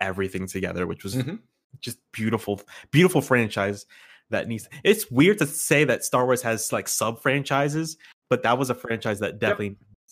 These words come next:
Speaker 1: uh, some more love today in today's world.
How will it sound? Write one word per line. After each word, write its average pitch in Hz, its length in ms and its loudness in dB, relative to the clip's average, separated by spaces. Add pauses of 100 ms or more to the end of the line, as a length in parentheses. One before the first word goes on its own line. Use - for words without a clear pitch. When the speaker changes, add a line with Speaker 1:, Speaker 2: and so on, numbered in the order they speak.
(140)
Speaker 1:
uh, 90 400 -4 (160)
some - 280 0
more 107 200 0
love 95 220 -2
today 92 260 -4
in 95 40 -6
today's 92 220 -6
world. 95 220 -12